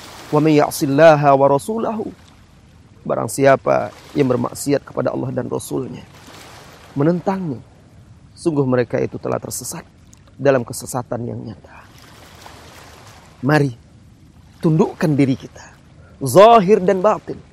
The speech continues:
seti-, dalam setiap perkara besar dan kecil, kepada titah,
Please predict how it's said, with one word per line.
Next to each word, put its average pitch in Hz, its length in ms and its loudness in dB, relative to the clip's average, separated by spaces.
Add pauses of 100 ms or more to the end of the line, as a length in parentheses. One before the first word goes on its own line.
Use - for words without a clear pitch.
(760)
seti-, 190 400 -2
dalam 180 240 6
setiap - 320 2
perkara 202 400 4
besar 202 320 0
dan 196 160 4
kecil, 240 480 -2 (1120)
kepada 139 560 4
titah, 156 400 -6